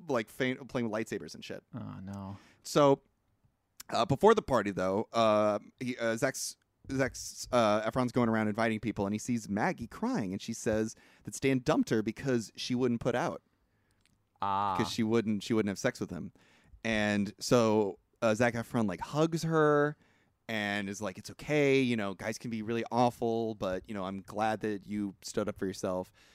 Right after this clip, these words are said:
Speaker 1: and I'm really sorry that you had to do all this." And then as they're hugging,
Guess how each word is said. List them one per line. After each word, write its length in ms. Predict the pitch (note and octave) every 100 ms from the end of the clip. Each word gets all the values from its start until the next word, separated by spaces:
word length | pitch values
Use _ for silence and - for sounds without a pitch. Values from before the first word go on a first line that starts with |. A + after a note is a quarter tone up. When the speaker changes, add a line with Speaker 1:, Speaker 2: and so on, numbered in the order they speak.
| _
Speaker 1:
and 80 | F#2+
I'm 60 | G2
really 160 | G2+
sorry 300 | G2+ G2+ F#2+
that 140 | F#2+ F#2
you 60 |
had 80 | G2
to 80 | F#2
do 160 | G#2 G2+
all 140 | F#2+
this." 300 | F2+ F#2 - _ _ _ _ _
And 140 | G#2 G2+
then 320 | G2+ G2 G2
as 200 | A2+ C3
they're 120 | E3 D#3
hugging, 600 | G#3+ C#3 F#2+ F#2+ A#2+